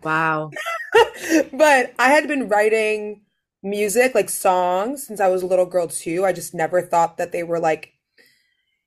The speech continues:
Speaker 2: I don't know, it's kinda like that, uh, imposter syndrome where you don't think, "Oh, I can actually, like, be a songwriter." I just didn't, I thought, like, I was a singer and I would sing other people's songs and other people's
Speaker 1: Mm-hmm.
Speaker 2: writing.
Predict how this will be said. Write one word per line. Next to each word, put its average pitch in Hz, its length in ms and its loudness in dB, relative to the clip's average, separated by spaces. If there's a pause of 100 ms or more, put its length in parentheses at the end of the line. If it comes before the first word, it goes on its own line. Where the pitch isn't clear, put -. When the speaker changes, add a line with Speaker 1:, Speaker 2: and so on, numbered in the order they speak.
(100)
Speaker 2:
I 262 40 2
don't 302 80 2
know, 294 140 6
it's 240 140 2
kinda 233 220 -2
like 254 180 0
that, 208 420 2 (380)
uh, 185 260 0
imposter 202 400 -6
syndrome 214 500 -4
where 170 600 -2 (440)
you 190 140 -12
don't 190 380 0 (320)
think, 185 240 -4
"Oh, 240 220 2
I 202 100 2
can 208 120 -8
actually, 190 340 -4
like, 160 80 -10
be 170 100 -4
a 165 60 -2
songwriter." 170 720 2
I 180 80 4
just 170 280 -14 (400)
didn't, 165 480 -2 (260)
I 170 100 0
thought, 160 280 -2
like, 156 240 -4 (320)
I 156 100 -2
was 156 160 -2
a 156 40 -10
singer 165 340 -4
and 156 80 -2
I 151 60 -2
would 151 140 -2
sing 165 120 -8
other 175 140 -6
people's - 340 -12
songs - 400 -14
and 160 100 -8
other 175 120 -6
people's 185 220 -2
Speaker 1:
Mm-hmm. 190 100 -2
Speaker 2:
writing. 147 400 -8